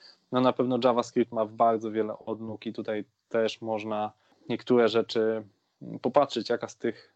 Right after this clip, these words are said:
subdomen JavaScripta może być dla nas ciekawa. No i szukać też, co, co nas,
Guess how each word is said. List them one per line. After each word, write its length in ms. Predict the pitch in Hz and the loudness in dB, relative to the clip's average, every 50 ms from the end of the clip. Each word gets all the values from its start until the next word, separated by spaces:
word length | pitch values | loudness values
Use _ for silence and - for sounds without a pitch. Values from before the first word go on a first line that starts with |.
| _ _ | _ _
subdomen 1160 | - - - - - 143 139 127 - 135 127 123 127 127 127 127 120 117 113 113 110 110 113 117 | -16 -14 -12 0 2 2 2 2 -2 -6 -4 -2 0 0 0 -2 -4 -6 -8 -10 -12 -14 -6 -4
JavaScripta 640 | 117 113 107 110 - - - 120 113 110 _ - 113 | -2 -2 -2 -4 -6 -6 -4 -4 -4 -2 _ -4 -4
może 300 | 113 113 113 110 113 117 | -2 -4 -4 -4 -4 -6
być 180 | 113 110 104 - | -8 -10 -14 -10
dla 140 | - 113 110 | -8 -6 -6
nas 200 | 110 107 - - | -6 -8 -10 -8
ciekawa. 500 | - - - - 113 110 123 135 156 - - _ _ _ _ | -8 -4 0 0 0 2 2 0 0 -2 -4 _ _ _ _
No 140 | 170 180 190 | -6 -4 -4
i 40 | 190 | -2
szukać 420 | - - 214 - 123 107 101 - | 0 -2 0 2 2 0 0 -2
też, 200 | - - 113 - | -4 -4 -4 -4
co, 300 | - - 127 127 123 120 - | -2 0 2 2 2 0 -2
co 200 | _ - 143 139 | _ 2 2 2
nas, 460 | 135 135 131 127 - - - - - | 4 2 0 -2 -4 -6 -12 -10 -6